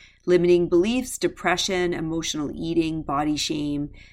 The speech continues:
not being able to love and accept herself, feelings of powerlessness or unworthiness and not being enough.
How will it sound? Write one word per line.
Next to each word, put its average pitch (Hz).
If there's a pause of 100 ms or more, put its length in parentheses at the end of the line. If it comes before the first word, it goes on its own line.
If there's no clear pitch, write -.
(140)
not 156
being 160
able 151
to 151
love 160
and 147
accept -
herself, 160 (360)
feelings 170
of 147 (360)
powerlessness 165
or -
unworthiness 165
and 147
not 151
being 156
enough. 151